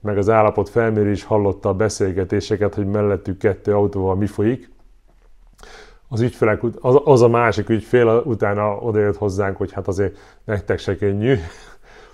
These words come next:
<laughs> És amikor feltett az egyik ilyen rettenetes kérdését, akkor megkértem az állapotfelmérőt, hogy egy pillanatra jöjjön már ide, és, és mondom, magyarázza már el.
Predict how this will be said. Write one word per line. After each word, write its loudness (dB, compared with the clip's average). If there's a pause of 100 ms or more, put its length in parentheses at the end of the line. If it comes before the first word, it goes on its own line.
(180)
<laughs> -6
És 2
amikor 0
feltett -2
az -2
egyik 0
ilyen 0
rettenetes -4
kérdését, -4
akkor -6
megkértem -4
az -6
állapotfelmérőt, -2
hogy -2
egy -6
pillanatra -2
jöjjön 2
már -4
ide, 0
és, -2 (500)
és -20
mondom, -6
magyarázza 0
már -4
el. 0